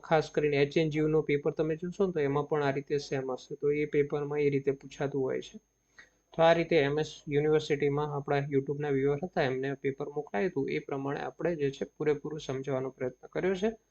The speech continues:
તો આ રીતે જે પણ હવે એમ એસ યુનિવર્સિટીમાં એક્ઝામ આપવાના હોય તો એક વખત આ રીતે વીડિયો જોઈ અને જે છે આ રીતે પેપરની પ્રિપેરેશન કરજો. ઓકે? અને બીજા જે પણ તમે એની એમ એસ યુનિવર્સિટીમાં તમે પેપર આપો તો આપણો ઓફિસનો નંબર છે નવ્વાણું પછી ડબલ ઝીરો.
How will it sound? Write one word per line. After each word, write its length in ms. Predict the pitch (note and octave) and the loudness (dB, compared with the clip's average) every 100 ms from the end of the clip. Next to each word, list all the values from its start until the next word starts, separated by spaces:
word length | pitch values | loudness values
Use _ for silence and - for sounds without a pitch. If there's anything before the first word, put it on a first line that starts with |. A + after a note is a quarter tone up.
| _ _ _ | _ _ _
તો 60 | D#3 | 4
આ 160 | F3 | 6
રીતે 300 | F3+ E3 F3+ | 4 2 0
જે 200 | D#3 C#3+ | 2 2
પણ 200 | D3+ E3 | 4 2
હવે 200 | D3+ D3 | 4 2
એમ 160 | C#3+ C#3+ | 2 0
એસ 140 | C#3+ C#3+ | -2 -4
યુનિવર્સિટીમાં 720 | C#3 D3 C#3 D3+ C#3+ C#3 C#3+ | -4 -4 -4 -2 0 -2 -2
એક્ઝામ 320 | C3+ C#3+ C#3+ | -2 -2 -2
આપવાના 360 | B2+ - D#3 E3 | -4 -6 -8 -4
હોય 200 | G3 G#3 - _ _ _ _ | -2 -4 -6 _ _ _ _
તો 60 | C#3+ | 4
એક 260 | D3 C#3+ | 4 2
વખત 220 | C#3+ C#3+ | -2 -2
આ 80 | C#3 | -4
રીતે 360 | C3+ - G3+ G3+ _ C#3+ | -4 -4 -6 -6 _ -2
વીડિયો 320 | C#3 C#3+ C#3+ | 0 2 0
જોઈ 360 | C#3+ F#3 C3 - _ _ _ _ | 2 2 2 -4 _ _ _ _
અને 260 | D3 C#3+ C3+ | -2 0 2
જે 140 | C3+ | 0
છે 160 | C3 C#3+ | 0 -2
આ 80 | B2 | -2
રીતે 280 | B2+ G3 G#3+ - _ | -2 -4 -6 -10 _
પેપરની 800 | C3+ C#3 F#3 G3+ - D#3+ D#3 G3 | -2 -2 -4 -4 -10 -10 -6 -6
પ્રિપેરેશન 680 | - C#3 C#3 C3+ C3 - A#3 | -6 -6 -2 -2 -2 -6 -10
કરજો. 520 | _ - C3+ - - | _ -4 -4 -6 -10
ઓકે? 320 | - _ A#3+ | -12 _ -4
અને 200 | F3 D3+ | -2 -2
બીજા 260 | D#3 E3 E3+ | 0 4 4
જે 200 | E3 E3 | 4 4
પણ 220 | E3+ E3 | 4 4
તમે 220 | D#3+ D#3+ | 4 4
એની 140 | D3+ | 4
એમ 360 | D#3 - E3 D3+ | 0 0 -4 -4
એસ 120 | D3 D#3 | -4 -4
યુનિવર્સિટીમાં 680 | D#3 D3+ D3 D3 D3+ D#3+ - _ _ _ _ | -2 -4 -4 -4 -4 -4 -8 _ _ _ _
તમે 140 | D#3 D3 | 0 4
પેપર 320 | C#3+ C#3+ D3 | 4 4 0
આપો 260 | D3+ - | 0 0
તો 80 | D3 | 2
આપણો 240 | C3+ C#3 C#3+ | 2 2 -2
ઓફિસનો 440 | C3 D#3 - D#3 | -2 -8 -6 -4
નંબર 360 | C#3+ D3+ D3+ D3 | -4 -6 -8 -4
છે 200 | - D3 | 2 4
નવ્વાણું 440 | C3 C3+ D3+ D#3 | 4 2 2 0
પછી 320 | D3 C#3 D3+ | -2 -4 -2
ડબલ 300 | C#3 C3+ C#3 | -2 2 2
ઝીરો. 260 | C3+ C3+ | 4 2